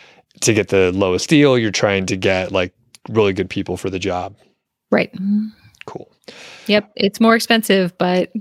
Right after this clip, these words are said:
Speaker 2: that's kinda, I'm, I think it pays off in the end. But yeah, even paying what I did a couple of years ago, I think I may have to raise what we are paying and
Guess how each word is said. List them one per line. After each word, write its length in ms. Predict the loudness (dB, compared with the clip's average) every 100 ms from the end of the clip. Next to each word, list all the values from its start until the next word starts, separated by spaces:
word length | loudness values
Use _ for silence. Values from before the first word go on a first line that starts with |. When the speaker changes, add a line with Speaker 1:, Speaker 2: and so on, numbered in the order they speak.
| -6
Speaker 2:
that's 520 | -4 -4 -6 -8 -8
kinda, 300 | -6 -2 2
I'm, 220 | 2 2
I 200 | 2 2
think 220 | 0 0 0
it 300 | -2 -4 -4
pays 240 | 0 0
off 240 | 0 -2
in 80 | -4
the 140 | -2 0
end. 400 | 0 -2 -6 -12 -16 -20 -20 _ _
But 140 | 0 2
yeah, 260 | 2 0
even 600 | 2 2 2 0 -4 -6 -12 _ _ _ _ _ -6
paying 300 | -2 0 2
what 140 | 2
I 300 | 2 2 2
did 300 | 0 0 0
a 40 | 0
couple 240 | -4 -2
of 80 | 0
years 280 | 0 0 -2
ago, 260 | 0 2
I 120 | 2 0
think 240 | -2 -2
I 100 | -2
may 220 | 0 -2
have 200 | -2 -4 0
to 240 | 2 2 -2 _
raise 520 | -8 -2 0 2 0 2
what 240 | 0 2
we 140 | 2
are 120 | 2 0
paying 440 | -4 -4 -6 -8 _ -20 -20 -20 _ _ _ -6
and 420 | -2 -2 -2 -2